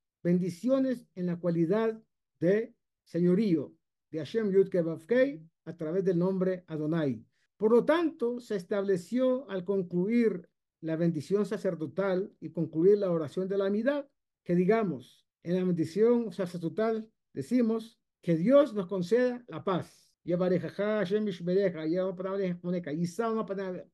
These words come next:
Aleja, Gesem Leja Shalom." Que Dios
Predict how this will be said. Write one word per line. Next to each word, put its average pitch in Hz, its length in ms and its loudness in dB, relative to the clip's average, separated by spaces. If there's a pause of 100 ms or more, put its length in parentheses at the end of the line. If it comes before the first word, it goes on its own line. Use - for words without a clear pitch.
(240)
Aleja, 233 500 0 (380)
Gesem 175 440 0
Leja 254 500 0
Shalom." 165 520 0 (320)
Que 156 140 -2
Dios 262 420 2